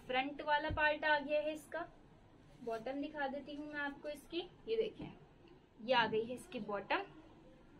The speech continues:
इस type से। इसमें bottom का थोड़ा बहुत change आपको इसमें दिया हुआ है, ठीक है। इसमें मतलब ये work जो हो रहा है ना उसका थोड़ा design change है, बाकी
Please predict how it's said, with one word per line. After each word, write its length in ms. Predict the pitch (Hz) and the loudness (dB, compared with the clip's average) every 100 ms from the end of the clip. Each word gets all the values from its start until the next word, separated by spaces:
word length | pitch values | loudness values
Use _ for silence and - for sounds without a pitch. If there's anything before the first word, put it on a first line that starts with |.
| - - - - - - | -20 -20 -20 -20 -20 -12
इस 160 | - - | -12 -8
type 200 | 202 - | -8 -8
से। 140 | - 247 | -4 -4
इसमें 320 | 254 254 233 | -2 -4 2
bottom 340 | 226 214 240 | 2 2 -2
का 120 | 247 | -2
थोड़ा 240 | 254 269 240 | -2 0 0
बहुत 260 | 226 262 | 0 -2
change 380 | 277 269 226 220 | 0 0 0 0
आपको 260 | 214 202 - | 0 0 -2
इसमें 280 | 220 254 339 | -2 -2 -2
दिया 180 | 311 208 | 0 -2
हुआ 140 | 190 | -2
है, 100 | 202 | -8
ठीक 240 | 233 330 508 | -8 -10 -12
है। 60 | - - - - - | -16 -20 -20 -20 -20
इसमें 280 | 254 247 247 | -14 -10 -6
मतलब 280 | 254 311 339 | 0 4 8
ये 100 | 415 285 | 6 8
work 340 | 262 277 254 | 8 8 4
जो 120 | 311 320 | -4 0
हो 120 | 285 | 2
रहा 140 | 247 | 4
है 100 | 233 | 4
ना 100 | 330 - | 2 -2
उसका 280 | - - 302 | -6 -2 -2
थोड़ा 200 | 311 349 - | 0 -2 2
design 500 | 269 - 262 277 294 | 2 6 6 4 2
change 360 | 247 196 190 | 0 -2 -4
है, 80 | 185 - - - - - - | -10 -10 -16 -20 -20 -18 -4
बाकी 380 | 226 220 277 | -2 -2 -6